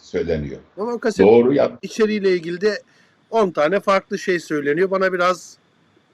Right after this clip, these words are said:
Speaker 2: aşırı
Speaker 1: Hayır, hayır.
Speaker 2: dedikodu
Speaker 1: Bak,
Speaker 2: gibi
Speaker 1: ben
Speaker 2: geliyor.
Speaker 1: başka bir şey anlatmaya çalışıyorum.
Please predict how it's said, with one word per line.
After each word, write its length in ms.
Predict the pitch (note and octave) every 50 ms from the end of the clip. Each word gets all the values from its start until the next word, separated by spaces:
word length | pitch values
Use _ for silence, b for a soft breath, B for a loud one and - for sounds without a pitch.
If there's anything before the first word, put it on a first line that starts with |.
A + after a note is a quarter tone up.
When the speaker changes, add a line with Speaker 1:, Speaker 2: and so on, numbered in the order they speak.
| _ _ - _ -
Speaker 2:
aşırı 220 | E3+ E3 - B2
Speaker 1:
Hayır, 140 | C3+ D#3 D3+
hayır. 140 | E3+ G3+ F#3+
Speaker 2:
dedikodu 240 | - G3 F#3+ F3 G3
Speaker 1:
Bak, 80 | -
Speaker 2:
gibi 140 | - D3+ C#3+
Speaker 1:
ben 100 | D3 C#3+
Speaker 2:
geliyor. 180 | C#3+ C#3 - -
Speaker 1:
başka 280 | A2+ - - F#3+ G#3
bir 60 | G3
şey 140 | - - D3+
anlatmaya 460 | C3+ B2 A#2+ G#2 - - G#2+ G2+ F2+
çalışıyorum. 460 | - F#2+ E2+ D#2+ D#2 - D#2 C#2+ C2+